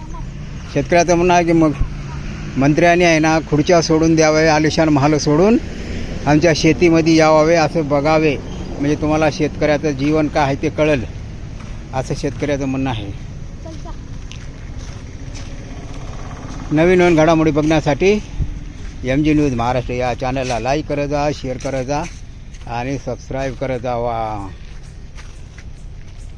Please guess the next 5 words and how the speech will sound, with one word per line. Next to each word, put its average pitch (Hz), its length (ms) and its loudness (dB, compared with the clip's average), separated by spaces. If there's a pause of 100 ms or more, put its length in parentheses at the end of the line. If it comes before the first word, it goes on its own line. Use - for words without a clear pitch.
(580)
बघा, 123 300 -2
शेतकऱ्यांचं 131 600 -6
असं 127 240 -4
जीवन 123 400 -6
आहे. 120 220 -4